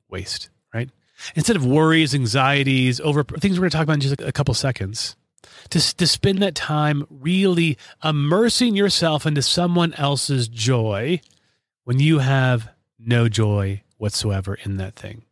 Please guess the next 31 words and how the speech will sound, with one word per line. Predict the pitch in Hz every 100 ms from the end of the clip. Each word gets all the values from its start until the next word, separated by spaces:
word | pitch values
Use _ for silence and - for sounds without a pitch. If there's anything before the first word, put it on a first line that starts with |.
| _ _ _ - -
Someone | - 254 240 226
may | 262
love | 262 240 247 240 254 240 180
to | 190
go | 202
to | 190
the |
recycling | 185 160 185 190 190 160 131
center, | - 104 104 107
and | - 208
it | 208 180
<laughs> |
fulfills | - 202 156 185 220 240 185
them, | 165 117 90 85 _ _ _ _ _ _ _ _ _ -
and | 165 170 156
you | 139 180
have | 170 160 143
no | 143 143
desire | 135 127 123 117
to | 113
do | 113 123
it. | 92 - - _ _ _
But | - 131
the | 139
person | - 262 - 151
you | 143
love | 196 202 113 107
is | 123
a | 160
big | 156
recycler. | 147 135 175 160 - 107 92